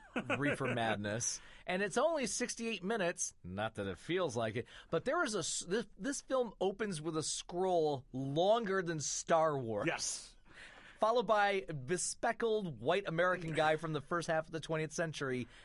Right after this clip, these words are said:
Speaker 2: telling you of the dangers of marijuana.
Speaker 1: And the drug dealers are all wearing suits, and
Speaker 2: And the, and high school kids are all thirty.
Speaker 1: Yeah, and they're, and they're going to this party, and I just sat there, just like, I felt like I was watching a bad train wreck. It's like, I just can't stop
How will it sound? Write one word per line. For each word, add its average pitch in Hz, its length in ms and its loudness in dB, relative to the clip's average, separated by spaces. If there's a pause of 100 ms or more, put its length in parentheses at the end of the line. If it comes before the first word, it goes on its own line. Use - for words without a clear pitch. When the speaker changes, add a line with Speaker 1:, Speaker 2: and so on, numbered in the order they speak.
Speaker 2:
telling 208 300 0
you 196 160 2
of 160 80 -4
the 160 80 -4
dangers 175 540 -2
of 160 60 -8
marijuana. 120 640 0
Speaker 1:
And 180 80 0
the 180 80 0
drug 208 260 -2
dealers 196 340 -4
are 185 80 0
all 196 120 0
wearing 185 240 0
suits, 190 600 -4
and 127 400 -2 (100)
Speaker 2:
And 170 180 -2
the, 185 120 2
and 180 180 0
high 196 140 2
school 220 200 0
kids 196 220 0
are 160 80 4
all 170 240 2
thirty. 147 460 -2 (240)
Speaker 1:
Yeah, 185 160 0
and 165 100 -2
they're, 170 120 0
and 165 140 -2
they're 165 80 0
going 202 200 0
to 190 80 -4
this 170 120 -2
party, 170 880 -2
and 127 320 -2 (440)
I 294 140 2
just 285 200 -4
sat 220 240 0
there, 190 140 -2
just 190 160 -2
like, 180 240 -4 (160)
I 170 80 -2
felt 277 180 -2
like 220 100 -2
I 190 40 -2
was 156 80 -4
watching 185 260 -2
a 120 60 -4
bad 151 300 -2
train 156 320 -4
wreck. 180 300 -4 (400)
It's - 80 -10
like, 180 140 -2
I 165 80 -2
just 151 240 -6
can't 156 400 -6 (140)
stop 135 500 -6